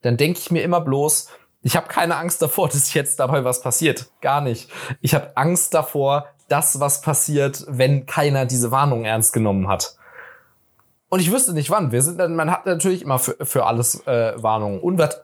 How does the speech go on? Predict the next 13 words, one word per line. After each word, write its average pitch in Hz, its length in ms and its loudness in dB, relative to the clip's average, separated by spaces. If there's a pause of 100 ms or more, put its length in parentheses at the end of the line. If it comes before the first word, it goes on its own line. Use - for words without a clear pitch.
(720)
Unwetterwarnung, 165 960 0
äh, 147 400 0 (380)
allem, 143 300 0
allem 135 280 0
voran. 139 560 0 (380)
Ähm, 123 640 0 (1200)
ich, 113 240 2
ich - 340 -4 (440)
war 120 120 2
grad - 220 -2
tollpatschig, 107 480 -2
deswegen, 98 540 0
ähm, 98 420 0